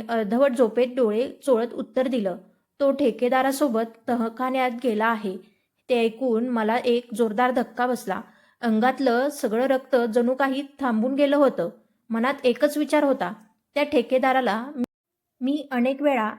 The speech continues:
दुसऱ्या महिलांबरोबर बघितलं होतं. आज तो वहिनीला घेऊन तहखान्यात गेला होता.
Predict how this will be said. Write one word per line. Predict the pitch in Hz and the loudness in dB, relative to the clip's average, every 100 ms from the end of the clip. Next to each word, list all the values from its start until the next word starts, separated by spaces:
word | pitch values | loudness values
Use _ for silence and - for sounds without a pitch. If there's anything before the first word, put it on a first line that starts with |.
| - | -8
दुसऱ्या | 240 - 240 | -8 -4 -2
महिलांबरोबर | 254 285 277 285 294 277 214 247 | 0 0 0 4 4 4 2 0
बघितलं | 262 233 233 277 | 0 0 0 0
होतं. | 294 262 185 226 - _ | 0 0 -4 -10 -16 _
आज | 208 220 | -6 -6
तो | 220 240 | -4 -4
वहिनीला | 254 247 233 220 247 254 | -4 -2 0 0 0 0
घेऊन | 269 240 220 226 | 0 0 0 -2
तहखान्यात | 247 254 269 269 254 233 240 | -2 -2 -2 -2 -2 -4 -2
गेला | 247 226 254 | 0 2 2
होता. | 262 262 | 2 0